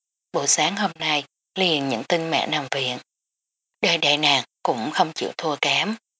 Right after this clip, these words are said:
Đã lại thư nói muốn làm tên côn đồ.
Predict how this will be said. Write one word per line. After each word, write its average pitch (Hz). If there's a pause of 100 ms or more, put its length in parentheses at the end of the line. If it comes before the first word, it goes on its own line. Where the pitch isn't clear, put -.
(380)
Đã 190
lại 185
thư 147
nói 139
muốn 185 (280)
làm 147
tên 156
côn 151
đồ. 135